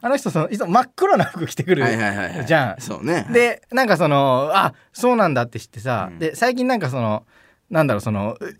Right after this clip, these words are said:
Speaker 1: まず服の色が現場入って気になるっていうかさ、
Speaker 2: うん。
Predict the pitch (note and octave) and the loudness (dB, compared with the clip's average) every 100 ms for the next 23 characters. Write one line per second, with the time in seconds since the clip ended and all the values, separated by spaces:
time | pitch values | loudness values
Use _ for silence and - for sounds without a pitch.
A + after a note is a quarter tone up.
0 | - A3 A#3+ D#4+ A3 C3 - _ _ - | -4 2 4 4 2 -2 -4 _ _ -12
1 | - A3 G#3 C3+ A#2+ A2+ F#2+ - - - | -8 -2 2 2 2 0 -2 -4 -8 -20
2 | _ D3 D#3 D#3 E3 D3+ A#2+ A2+ A#2 B2+ | _ -4 0 2 2 -2 -6 -2 0 0
3 | A2+ - F#2 F2+ A2 A#2 A2+ G#2 F#2 | -2 -4 -8 -2 2 4 4 2 -2